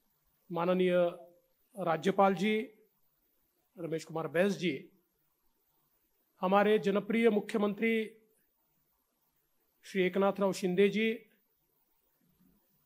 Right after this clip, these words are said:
मंच पर उपस्थित केंद्रीय राज्य मंत्री माननीय आठवले जी, हमारे विधानसभा के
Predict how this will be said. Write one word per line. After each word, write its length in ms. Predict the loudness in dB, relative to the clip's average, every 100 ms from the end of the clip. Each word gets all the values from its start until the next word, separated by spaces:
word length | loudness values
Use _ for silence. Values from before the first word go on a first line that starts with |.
| _ -4
मंच 200 | -2 0
पर 160 | -2
उपस्थित 640 | -2 -4 -2 -2 -2 -4 -20 _ _ _ _ _ _ _ _ _ _ _ _ _ _ _ _ _ _ _
केंद्रीय 380 | 0 2 2 2
राज्य 280 | 2 0 0
मंत्री 640 | -2 -2 -2 0 -2 -4 -16 -20 -20 -20 -20 _ _ _ _ _ _ -4
माननीय 320 | 0 2 2
आठवले 420 | 0 0 2 2
जी, 160 | 2 0 -4 -12 _ _ _ _ _ _ _ _ _ _ _ _ _ _ _ _ _ -2
हमारे 300 | 2 4 6 4 0 -6 -20 _ _ _ _ _ _ _ _ _ _ _ _ _ _ _ _
विधानसभा 640 | -6 0 0 2 2 2
के 220 | 4 2